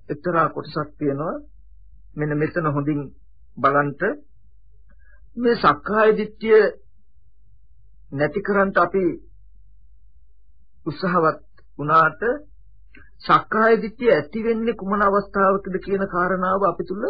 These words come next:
නිර්වුල් වෙලා තියෙන්න ඕනේ. පින්වතුනි, අපේ ජීවිතය කියලා කියන්නේ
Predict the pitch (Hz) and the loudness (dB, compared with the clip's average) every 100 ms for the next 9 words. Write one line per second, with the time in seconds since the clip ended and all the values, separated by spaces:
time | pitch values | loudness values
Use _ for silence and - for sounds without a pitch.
0 | 453 262 151 160 175 170 165 170 165 143 | -6 -10 -8 -2 -2 -2 -2 -4 -4 -6
1 | 139 185 127 85 - - - - - - | -6 -6 -6 -8 -18 -20 -20 -20 -20 -20
2 | - - - - - - - - - 196 | -20 -20 -20 -20 -20 -20 -20 -20 -8 -4
3 | 214 233 233 226 226 196 131 - - - | 0 0 0 -2 0 0 -2 -10 -20 -20
4 | - - - - - - - - - - | -20 -20 -20 -20 -20 -20 -20 -20 -20 -20
5 | - 160 - 240 202 147 190 214 - 170 | -2 -2 0 -2 -2 -2 -2 -4 0 2
6 | 147 143 131 - 135 127 135 170 | 2 0 0 0 -2 -2 -4 -6